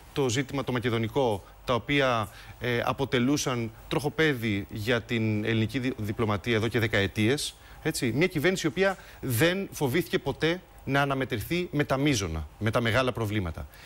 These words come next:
Νομίζω λοιπόν ότι μετά από όλη αυτή τη διαδρομή, σήμερα η ελληνική κυβέρνηση, γιατί λέω ότι είναι πιο στιβαρή από ποτέ, αυτό δεν είναι, ε, σχήμα λόγου, γιατί ακριβώς αυτά τα οποία έχει μπροστά της, αυτές οι πολιτικές πρωτοβουλίες, οι οποίες έχουν ήδη παρουσιαστεί, αλλά ευκαιρία είναι να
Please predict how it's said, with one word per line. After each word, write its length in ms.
Νομίζω 340
λοιπόν 220
ότι 140
μετά 200
από 140
όλη 120
αυτή 180
τη 100
διαδρομή, 520
σήμερα 360
η 40
ελληνική 240
κυβέρνηση, 640
γιατί 340
λέω 160
ότι 140
είναι 80
πιο 100
στιβαρή 320
από 120
ποτέ, 240
αυτό 220
δεν 360
είναι, 480
ε, 280
σχήμα 340
λόγου, 420
γιατί 340
ακριβώς 460
αυτά 200
τα 80
οποία 140
έχει 120
μπροστά 400
της, 320
αυτές 640
οι 240
πολιτικές 460
πρωτοβουλίες, 580
οι 40
οποίες 300
έχουν 220
ήδη 140
παρουσιαστεί, 500
αλλά 200
ευκαιρία 440
είναι 200
να 180